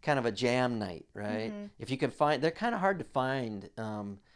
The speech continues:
Speaker 1: but I've done a lot of those in Orange County clubs. And, um,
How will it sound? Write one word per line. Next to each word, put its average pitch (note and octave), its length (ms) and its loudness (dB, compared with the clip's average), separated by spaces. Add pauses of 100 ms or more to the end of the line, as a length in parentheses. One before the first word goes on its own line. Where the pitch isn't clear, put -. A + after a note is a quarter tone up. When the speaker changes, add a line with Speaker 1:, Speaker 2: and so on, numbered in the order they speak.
(300)
Speaker 1:
but B2 140 8
I've E3 180 6
done E3 200 4
a C#3 80 4
lot B2+ 200 6
of B2 80 2
those B2 220 2
in A#2 80 0
Orange A#2 260 -2
County A#2+ 520 -2 (340)
clubs. G#2 540 -4
And, A#2+ 380 -2 (500)
um, G#2+ 580 0